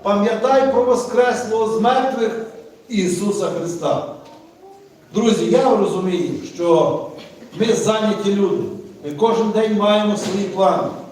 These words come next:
Але замітьте, що ті плани, коли ми не покладаємося на Бога, коли ми не просимо допомоги,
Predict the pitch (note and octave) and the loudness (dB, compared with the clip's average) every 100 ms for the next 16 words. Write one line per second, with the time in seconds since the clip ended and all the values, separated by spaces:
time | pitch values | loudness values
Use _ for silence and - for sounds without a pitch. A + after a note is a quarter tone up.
0 | - - - _ - - - - - - | -20 -20 -20 _ -20 -20 -20 -20 -20 -10
1 | C#3+ E3+ F3 D#3+ D#3 F3+ A#3 C4 A3 G3+ | -4 0 2 2 0 -2 0 -2 -2 -2
2 | - G3+ A3 G#3 A#3 A3+ G3+ - E3 F#3+ | -2 -4 -4 0 2 2 0 -4 -2 0
3 | G#3+ G3+ G3 F3+ F3 F3 F3+ G3+ G#3 F#3+ | 2 0 -4 -6 -6 -4 0 2 2 0
4 | F#3+ F#3 F#3 F#3+ F3 - - - - - | -4 -4 -2 0 0 -2 -4 -10 -16 -20
5 | - - F3+ F#3+ G3+ G3+ A3 G#3+ G#3 G#3 | -18 -8 -4 -2 -2 0 0 0 -2 -2
6 | G3+ G3+ G3 E3+ C3+ | -2 0 0 0 -2